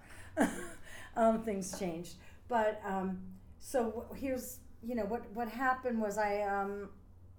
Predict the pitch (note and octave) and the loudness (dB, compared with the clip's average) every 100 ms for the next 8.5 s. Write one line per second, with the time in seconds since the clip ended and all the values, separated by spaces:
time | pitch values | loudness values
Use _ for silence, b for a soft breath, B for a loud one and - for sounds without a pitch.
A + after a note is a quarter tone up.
0 | - - - - G3+ F#3 G#3 G#3+ - F#3 | -20 -20 -18 -12 -10 -8 -6 -6 -4 -2
1 | E3 F3 - - F3+ - - F#3+ F#3+ F#3 | -2 -2 -6 -8 -8 -10 -6 -6 -4 -4
2 | F3 E3+ - - - - - - E3+ G3 | -2 -4 -8 -18 -18 -16 -14 -12 -10 -4
3 | G3 G3 F#3 G3 G3 F#3+ - G#3 F#3+ - | -4 -4 -4 -4 -4 -6 -6 -6 -6 -6
4 | - - - F3 F3 G3 G#3 G#3+ F#3+ F#3 | -10 -10 -10 -8 -6 -4 -4 -4 -6 -4
5 | F3+ F3 E3 E3 E3 D#3+ D#3 D#3+ E3 - | -4 -4 -6 -6 -6 -6 -6 -6 -10 -12
6 | - - - F3+ - - F#3+ - D3+ C3+ | -18 -14 -8 -6 -8 -6 -4 -4 -8 -8
7 | - - - B B B B B B B | -12 -14 -18 B B B B B B B
8 | - F3+ D#3+ D3 D3+ | -8 -6 -6 -8 -8